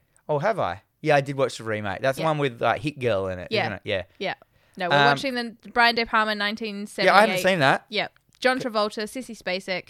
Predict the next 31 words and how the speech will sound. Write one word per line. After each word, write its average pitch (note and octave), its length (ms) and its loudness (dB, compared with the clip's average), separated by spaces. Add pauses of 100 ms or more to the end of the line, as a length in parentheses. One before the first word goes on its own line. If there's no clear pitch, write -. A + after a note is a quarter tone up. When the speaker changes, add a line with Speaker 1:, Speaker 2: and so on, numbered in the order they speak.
(140)
Speaker 1:
He C3+ 60 -10
just F3+ 200 -8
never G3 280 2
Speaker 2:
Nancy D3 160 -2
Speaker 1:
in-, D#3+ 60 0
Speaker 2:
Allen. E3+ 280 -2
Speaker 1:
it C#3+ 60 -10
just - 180 -6
never F3 380 0
interests D3+ 520 -4
me C3 180 -2
because, B2+ 300 -6
like, A#2+ 400 2 (1200)
I C3+ 120 -2
just C#3+ 240 -6
feel, C3+ 360 2
I, B2 180 0
I've - 120 -10 (140)
always D#3 320 6
felt A#2+ 400 4
that A#2+ 100 -2
it's - 140 -12
just, - 240 -10
like, A2+ 360 2 (240)
it's B2+ 160 -14
just C#3 200 -8
a D#3+ 60 -2
movie A#2+ 500 -2
where A2 300 0
it G#2 80 -10
just A2 220 -8